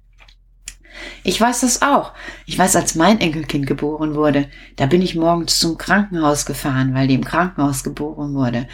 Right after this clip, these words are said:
Und an dem Morgen, so als ich so bei Coca-Cola um die Ecke kam, da schien die Sonne in einem Licht. Na, ihr könnt euch jetzt schon fast denken, ich musste wieder anhalten und heulen. Ja,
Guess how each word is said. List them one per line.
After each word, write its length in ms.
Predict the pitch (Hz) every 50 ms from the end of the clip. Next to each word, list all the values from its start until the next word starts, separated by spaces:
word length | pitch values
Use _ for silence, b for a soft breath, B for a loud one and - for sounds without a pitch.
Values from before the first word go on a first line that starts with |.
| B B B B B B B
Und 100 | - 160
an 140 | - 160 160
dem 200 | 165 180 190 185
Morgen, 380 | 180 190 214 233 240 226 196 160
so 100 | - -
als 160 | - 160 -
ich 100 | 160 -
so 80 | - 170
bei 120 | 175 180
Coca-Cola 720 | - - 202 202 - 196 - 220 226 247 240 226 214 208
um 120 | 202 202
die 100 | 196 208
Ecke 240 | - 180 - - 220
kam, 400 | - - 135 131 - 131 156 - B B B B B B B B B -
da 120 | - 147 139
schien 420 | - - - - 170 180 180 175
die 120 | 165 160
Sonne 400 | - - - - 175 170 175 175
in 140 | 165 160 160
einem 320 | - - 156 165 160 156 156
Licht. 540 | 160 165 170 - - - - - - b b b b b b b - - - - - -
Na, 240 | - 139 139 131 135
ihr 100 | 139 135
könnt 240 | - - 139 135 -
euch 140 | 123 135
jetzt 160 | 139 131 131 -
schon 160 | 139 131 131
fast 260 | 135 131 131 - -
denken, 280 | 131 131 135 135 135 139
ich 120 | - -
musste 340 | 160 151 143 - - 151 135
wieder 140 | 135 139 -
anhalten 440 | - 147 147 143 139 135 131 135 135
und 160 | 143 139 -
heulen. 480 | 151 139 139 135 127 131 135 131 B B B B B B B B B B
Ja, 100 | 156